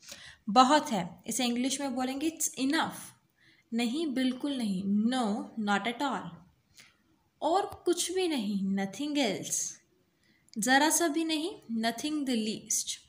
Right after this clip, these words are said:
रुको को इंग्लिश में बोलेंगे stop और बोलो को speak।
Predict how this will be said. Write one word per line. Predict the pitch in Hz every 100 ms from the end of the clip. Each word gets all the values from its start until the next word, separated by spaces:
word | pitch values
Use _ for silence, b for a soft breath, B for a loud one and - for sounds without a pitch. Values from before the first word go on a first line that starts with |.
| B B B B 247
रुको | 285 302
को | 311 320
इंग्लिश | 294 277 277
में | 285
बोलेंगे | 254 247 247 240
stop | 254 - - 311 254 226 262 -
और | 247
बोलो | 202 214 208 208
को | 208 466 -
speak। | - - - - 339 233 - -